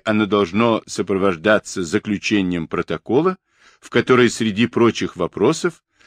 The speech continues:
будут включены германские заявления от пятнадцатого августа. Третье.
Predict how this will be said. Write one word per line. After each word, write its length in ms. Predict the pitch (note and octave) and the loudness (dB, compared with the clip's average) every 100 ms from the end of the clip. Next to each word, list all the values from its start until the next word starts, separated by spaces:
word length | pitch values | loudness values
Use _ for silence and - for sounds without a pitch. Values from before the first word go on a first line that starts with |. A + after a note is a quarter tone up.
| _ | _
будут 320 | F#2 D3 E3+ | 2 4 4
включены 680 | - C#3 C3+ B2 A2+ C#3 E3 - | 2 -4 -2 0 2 2 0 -2
германские 880 | G2+ A#2 A2+ A#2 G2 - - F2 | 0 2 4 2 0 -4 -6 -6
заявления 800 | D2+ F2 D2+ D2 F#2+ F3 F3+ F3 - | -4 -4 -6 -2 0 2 0 -4 -4
от 180 | G#2+ - | -6 -6
пятнадцатого 760 | G#2 - F#2 A#2 - - G#2 - | -14 -6 -4 -4 -8 -8 -6 -6
августа. 560 | F2 D#2 D2+ - - - _ _ _ _ _ _ _ _ _ _ _ _ _ _ | -10 -12 -16 -20 -20 -20 _ _ _ _ _ _ _ _ _ _ _ _ _ _
Третье. 560 | C3+ C#3 B2+ B2 A2+ | 2 2 2 0 0